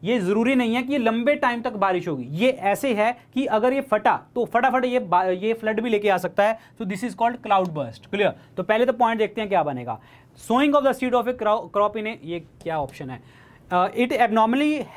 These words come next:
heavy, heavily downpour of the rain associated with the thunderstorm, ये सही है। Formation of artificial rain, गलत। आर्टिफिशियल रेन जो है आपकी गलत है ये। presence of scattered flakes of cloud in the sky, ये भी गलत है।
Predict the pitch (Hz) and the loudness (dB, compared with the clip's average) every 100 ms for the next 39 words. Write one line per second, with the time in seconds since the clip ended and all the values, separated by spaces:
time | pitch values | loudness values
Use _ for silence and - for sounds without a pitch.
0 | 175 196 233 285 285 294 147 185 233 285 | 0 2 2 0 0 -2 -2 0 2 0
1 | 269 160 170 214 240 233 226 214 170 208 | 0 2 2 2 2 2 4 2 2 -2
2 | - 196 190 233 247 226 220 208 220 208 | 0 -2 0 -2 -4 -2 -2 0 0 -2
3 | 180 190 190 226 - - 151 175 - 180 | -6 -4 -2 -4 -6 -14 -6 -4 0 0
4 | 214 220 226 - - - - - 180 226 | 0 -4 -6 -14 -20 -20 -20 -2 2 4
5 | 254 254 277 247 208 233 214 202 233 214 | 2 2 2 2 2 0 -6 -2 -2 -2
6 | 220 175 226 - _ _ 196 202 302 269 | -2 0 0 -4 _ _ -2 -2 -2 -2
7 | 262 262 269 202 220 233 220 208 226 160 | -2 0 -2 -2 -2 -2 0 2 0 0
8 | 180 190 185 175 202 208 214 214 226 - | -4 -4 -4 0 0 0 -6 -6 -10 -16
9 | - - 214 226 302 294 262 - - 202 | -20 0 2 4 2 2 0 -2 0 0
10 | 208 262 - 220 220 226 208 196 202 202 | 2 -2 0 -2 -2 -6 0 0 2 -2
11 | 196 196 185 160 160 147 131 98 | 0 -2 -2 -2 -2 -2 -4 -8